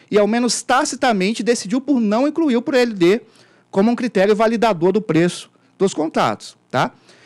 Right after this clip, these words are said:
Então, o P L D hoje não está. É, e, bem, vejam, como a gente também encontrou precedentes em relação ao prazo,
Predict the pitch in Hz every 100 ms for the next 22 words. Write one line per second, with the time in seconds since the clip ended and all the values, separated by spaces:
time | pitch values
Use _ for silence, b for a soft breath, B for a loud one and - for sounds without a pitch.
0 | b 127 170 175 202 185 185 196 196 214
1 | 311 - 190 113 104 _ b b b b
2 | b - 151 156 156 - 311 - - 170
3 | 233 120 117 160 151 113 - 185 202 196
4 | - 190 185 196 165 170 160 160 143 143
5 | 135 143 131 123 - 113 143 190 185 110